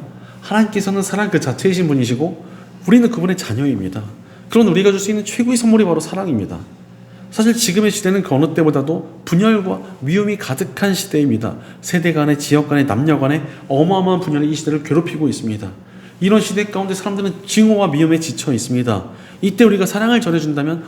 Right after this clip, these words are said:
얼마나 큰 위로가 되겠습니까? 한국 기독교에서 나온 찬양 중에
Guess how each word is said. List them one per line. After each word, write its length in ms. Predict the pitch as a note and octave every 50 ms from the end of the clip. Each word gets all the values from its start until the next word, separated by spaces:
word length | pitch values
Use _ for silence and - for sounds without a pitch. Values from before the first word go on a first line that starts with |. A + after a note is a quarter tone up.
| - -
얼마나 360 | B2+ C#3+ F3 G3+ G#3 G3 F#3+
큰 140 | - F3 D3+
위로가 300 | C3+ C3+ D3 C#3 C3+ A#2+
되겠습니까? 640 | - A2+ A#2+ A2+ - - A2+ G#2 - G#2+ F#2+ F2 - - - - - - - - - - - - - - - - - -
한국 300 | - G#3+ A#3+ A#3+ A#3+ A#3
기독교에서 400 | - E3+ G3+ G3 - F3+ D#3+ E3
나온 160 | C#3+ C3+ C3+
찬양 240 | C3+ - E3 D#3+ D3
중에 420 | C#3+ C#3+ D#3+ F3 D3 G2 - -